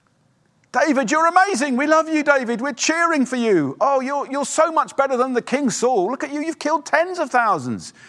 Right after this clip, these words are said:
David, you're a mighty warrior. We love you, David." Surely David had the potential to be quite a horrible king.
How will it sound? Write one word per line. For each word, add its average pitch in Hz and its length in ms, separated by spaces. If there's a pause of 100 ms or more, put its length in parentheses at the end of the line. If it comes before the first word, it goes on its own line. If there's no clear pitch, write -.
David, 269 380
you're 262 260
a 262 60
mighty 277 500
warrior. 135 400
We 247 160
love 330 240
you, 302 160
David." 208 480 (2000)
Surely 302 520
David 220 340
had 170 140
the 160 60
potential 131 520
to 104 100
be 104 100
quite 139 340
a 139 80
horrible 120 540
king. 92 320